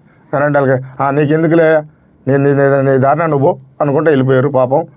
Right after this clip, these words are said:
పిల్లలు ఇంకొక రెండు మూడు కిలోమీటర్లు పోయి డివైడర్ తగిలి కింద పడి ఒకరేమో చనిపోయారు, ఒకరేమో, ఆ, ప్రాణాపాయంతో ఉంటే అప్పటికి జనాలు వచ్చేసారు. అంబులెన్స్ కూడా నేను పోయి-, అంటే అప్పటికి రెండు మూడు కిలోమీటర్ దూరంలో కాబట్టి అంబులెన్స్ వచ్చింది, తీసుకొని పోయారు.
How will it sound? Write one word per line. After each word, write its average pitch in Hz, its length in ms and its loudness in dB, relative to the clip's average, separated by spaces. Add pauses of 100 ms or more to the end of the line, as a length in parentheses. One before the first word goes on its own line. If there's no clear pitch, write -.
(120)
పిల్లలు 143 260 2
ఇంకొక 135 360 -2
రెండు 135 240 -2
మూడు 135 140 -2
కిలోమీటర్లు 139 400 0
పోయి 156 260 0 (340)
డివైడర్ 131 360 0
తగిలి 120 240 -2
కింద 131 220 0
పడి 117 340 -2 (400)
ఒకరేమో 120 320 0 (120)
చనిపోయారు, 139 360 0
ఒకరేమో, 127 680 0 (540)
ఆ, 131 180 2 (100)
ప్రాణాపాయంతో 127 640 0
ఉంటే 120 340 0 (440)
అప్పటికి 147 640 0 (280)
జనాలు 113 380 0
వచ్చేసారు. 139 540 -2 (120)
అంబులెన్స్ 127 440 -2
కూడా 139 220 0
నేను 127 160 0
పోయి-, 110 140 0
అంటే 107 160 -2
అప్పటికి 147 380 -2
రెండు 131 280 0
మూడు 143 180 -2
కిలోమీటర్ 143 360 0
దూరంలో 139 320 0
కాబట్టి 139 440 0 (500)
అంబులెన్స్ 131 340 0
వచ్చింది, 143 340 -2
తీసుకొని 131 400 -2
పోయారు. 123 340 0